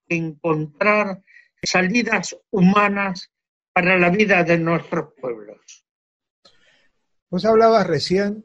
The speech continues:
Speaker 2: de, de este, esta necesidad de, de cómo combatir estas crisis. Yo, por ejemplo, vos decías Fidel. Fidel, eh, tenía, miraba a futuro, miraba a cien años.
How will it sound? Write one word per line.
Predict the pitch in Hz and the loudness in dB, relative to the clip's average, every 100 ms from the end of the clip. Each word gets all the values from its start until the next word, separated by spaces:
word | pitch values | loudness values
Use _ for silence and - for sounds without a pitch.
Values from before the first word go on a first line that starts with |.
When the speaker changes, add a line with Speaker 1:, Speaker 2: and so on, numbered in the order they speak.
| _ - | _ -12
Speaker 2:
de, | 143 147 143 139 127 - - | -4 -2 -2 -4 -6 -10 -10
de | 131 151 175 | -2 2 2
este, | - 185 170 151 143 127 127 - - _ | 2 4 8 8 6 2 -4 -10 -20 _
esta | 170 156 180 165 | -6 -2 0 0
necesidad | 151 - 139 - 143 170 | -2 -2 -4 0 2 4
de, | 165 151 - - | 2 2 -4 -12
de | 113 123 | -10 -10
cómo | - 175 185 175 | -8 -4 -2 -2
combatir | 147 139 143 170 | -2 -2 0 0
estas | 151 151 113 | -2 -6 -4
crisis. | 185 196 - 135 117 - _ - - _ | 0 0 0 -6 -8 -18 _ -20 -20 _
Yo, | - 277 | -2 0
por | 254 | 2
ejemplo, | 226 190 175 | 0 -2 0
vos | 220 | 0
decías | 214 180 214 - | 0 -2 -4 -4
Fidel. | 170 160 156 120 151 _ _ | -4 -2 -2 -4 -10 _ _
Fidel, | - 294 294 143 139 - _ _ _ _ _ _ - | -14 -4 -2 -2 -4 -16 _ _ _ _ _ _ 0
eh, | 160 160 156 156 160 _ _ _ _ | 2 4 2 0 -6 _ _ _ _
tenía, | - 202 285 262 240 240 - | 2 2 2 -2 -2 -6 -2
miraba | 180 220 285 262 202 | 0 4 4 2 -2
a | - | -4
futuro, | 170 302 220 135 123 - | -10 -6 -6 -6 -10 -8
miraba | 165 214 220 214 185 156 - | -4 -2 0 0 0 -2 -6
a | 139 | -10
cien | - 262 277 | -8 -6 -6
años. | 254 147 113 104 - | -6 -8 -14 -16 -20